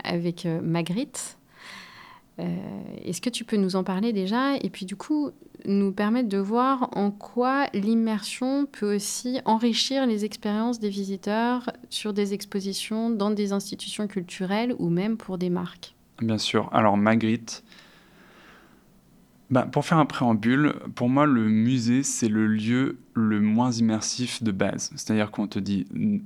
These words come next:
Speaker 2: on te dit, « Reste à distance. » On n'arrête pas de te le dire. Corporellement, enfin, spatialement, tu restes à distance. Et on te dit aussi, on, on développe l'appareil critique autour des œuvres. Euh, et alors, encore, euh, encore, de façon encore plus accentuée dans un musée,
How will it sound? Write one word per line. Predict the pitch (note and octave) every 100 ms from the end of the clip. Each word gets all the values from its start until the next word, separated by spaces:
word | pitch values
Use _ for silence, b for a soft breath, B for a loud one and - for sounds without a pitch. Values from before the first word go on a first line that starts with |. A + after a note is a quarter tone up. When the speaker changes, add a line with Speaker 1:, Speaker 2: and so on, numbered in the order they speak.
| - _
Speaker 2:
on | G#2+
te | G2+
dit, « | G2+ G2
Reste | - A2 B2 C3+
à |
distance. » | G#2+ G2 - G2 G#2+ - -
On | A2+
n'arrête | A#2 A#2+
pas | D3
de |
te | -
le | A2+
dire. | G2 - -
Corporellement, | B2 - B2 A#2 A#2 A2+
enfin, | G#2 -
spatialement, | G2 - - A2+ A2
tu | A2 G#2
restes | G2+ G#2
à |
distance. | G2 - G#2 A2+ -
Et | G#2+
on | G2
te | G2
dit | F#2+ G2+
aussi, | G2+ - - G#2+
on, | - - A2 -
on | - -
développe | G#2 G#2+ G#2 G#2 A2+ A2+
l'appareil | G#2 G#2 G#2 G#2
critique | - G2+ - G2+ -
autour | - G#2
des | G2 -
œuvres. | G2+ G#2 A2 B B B B _
Euh, | F#2 F2+ F#2 - -
et | G2+
alors, | F#2 F#2 - -
encore, | G2+ - G2 G2 F#2+
euh, | G2+ G2 F#2+ -
encore, | G2+ G2 G2 G2
de | G2+ G2 G2
façon | - G2+ G2+
encore | - F#2+
plus | A2
accentuée | G2+ - G2+ - G#2
dans | G2+ G#2
un |
musée, | G2 G2 G#2 G2+